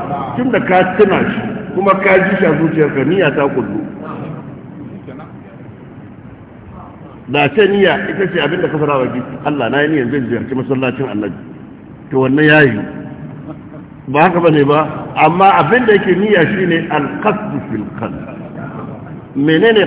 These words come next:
qasd? Shine abin da ya zo cikin zuciyarka lokacin da za ka yi aiki. Ba shi kenan ba? To mutum ya tashi daga Makka ko Jidda ko Kano ya ce za shi Madina don ziyarar ne?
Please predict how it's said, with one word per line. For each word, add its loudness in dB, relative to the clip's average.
qasd? 0
Shine 0
abin -2
da 2
ya 4
zo 0
cikin -4
zuciyarka -4
lokacin -4
da -4
za -4
ka -10
yi -10
aiki. -16
Ba -2
shi -4
kenan 2
ba? 0
To 2
mutum 2
ya 4
tashi 4
daga 2
Makka 0
ko 6
Jidda 0
ko 4
Kano 2
ya 2
ce 2
za 6
shi 2
Madina 2
don 6
ziyarar 6
ne? 4